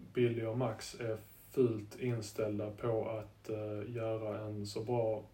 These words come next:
prestation som möjligt och att, eh, förhoppningsvis vinna matchen. Ehm, så jag tror inte att de kommer lägga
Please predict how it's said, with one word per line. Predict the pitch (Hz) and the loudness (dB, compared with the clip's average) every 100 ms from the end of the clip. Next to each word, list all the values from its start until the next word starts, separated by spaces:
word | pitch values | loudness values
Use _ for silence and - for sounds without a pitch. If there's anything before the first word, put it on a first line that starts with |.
| - | -8
prestation | 117 - 113 131 120 - | -6 -4 -2 2 2 0
som | 107 | -4
möjligt | 113 123 120 117 117 - - - | 0 0 2 0 -2 -4 -16 -12
och | 117 104 101 - 117 | -6 -6 -8 -10 -6
att, | 110 101 - - | -6 -6 -10 -4
eh, | 104 101 101 101 | -2 -2 -4 -6
förhoppningsvis | 113 107 107 101 107 104 | -4 -4 -6 -6 -4 -4
vinna | 104 113 117 101 | -2 -2 -2 -2
matchen. | 107 107 - - 101 101 104 - | -2 -2 -4 -10 -8 -8 -10 -10
Ehm, | 110 104 104 104 104 101 101 - - - - | -8 -6 -6 -4 -4 -6 -10 -16 -20 -20 -20
så | - - | -10 -8
jag | 104 | -6
tror | - 110 123 | -4 -2 0
inte | 117 120 110 | -2 0 -2
att | 104 | -2
de | 113 107 | -2 -4
kommer | - 107 104 | -4 -2 0
lägga | 104 101 104 104 101 | 0 0 -2 -2 -2